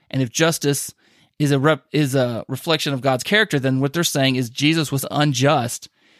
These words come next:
to give different amounts to each person. So you can disprove social justice with that. Number two, look at Second Thessalonians three ten. It says, "If a man shall not work, he shall not eat."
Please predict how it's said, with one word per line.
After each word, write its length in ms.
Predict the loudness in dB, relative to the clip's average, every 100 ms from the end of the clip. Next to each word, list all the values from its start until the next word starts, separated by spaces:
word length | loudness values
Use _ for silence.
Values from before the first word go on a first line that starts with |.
| _
to 100 | -2
give 420 | 2 2 2 -2 -8
different 300 | -2 0 2
amounts 320 | 2 2 0 -2
to 80 |
each 160 | -6 -6 -16 -4
person. 400 | 0 0 0 -2
So 340 | 0 0 0 -4 _ _ _ _ _ _ _ -6
you 80 |
can 100 | -2
disprove 420 | 0 -2 0 0 2
social 320 | 0 0 0
justice 380 | 0 0 -4 -6
with 120 | -2
that. 320 | 0 0 -6 _ _ _ _ _ _ _ _ _ _ -18 -18 -20 -10 -2
Number 160 | 0
two, 420 | 2 2 2 0 -10 _ -20 -10
look 120 | -4
at 60 | -4
Second 320 | -2 -2 0
Thessalonians 600 | -2 0 2 2 2 0
three 180 | -2 -4
ten. 320 | 0 0 0
It 80 | -2
says, 160 | -6 -6
"If 120 | -2
a 40 |
man 280 | 2 2 2
shall 180 | 2 0
not 180 | 0 2
work, 240 | 0 0
he 80 | -2
shall 220 | 0 2
not 160 | 2 2
eat." 240 | 0